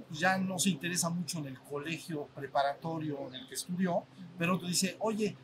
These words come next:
me voy a convertir en profesor de, de esa preparatoria". ¿Ya viste? Entonces, ¿para qué sirves? Y eso, tu interior ese te va a dictar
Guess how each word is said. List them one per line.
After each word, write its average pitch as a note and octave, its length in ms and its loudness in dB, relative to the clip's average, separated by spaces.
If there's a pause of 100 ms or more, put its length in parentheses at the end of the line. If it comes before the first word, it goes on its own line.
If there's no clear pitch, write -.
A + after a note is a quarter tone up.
(320)
me E3+ 100 -2
voy G3 160 6
a G3+ 80 8
convertir F3+ 380 -2
en C3 80 0
profesor D3+ 560 -4
de, C3 420 -6 (140)
de D3+ 100 0
esa D3 220 -2
preparatoria". E3 600 -2 (1000)
¿Ya C3+ 100 -2
viste? B2+ 440 -8 (480)
Entonces, C3+ 500 -6
¿para - 260 -4
qué C3+ 140 -10
sirves? E3+ 540 2 (160)
Y D#3+ 160 8
eso, C3+ 220 4 (200)
tu D#3 80 0
interior C#3+ 580 -2
ese C3 160 -8
te B2 160 -18
va A#2 120 -6
a B2 40 -6
dictar - 460 -2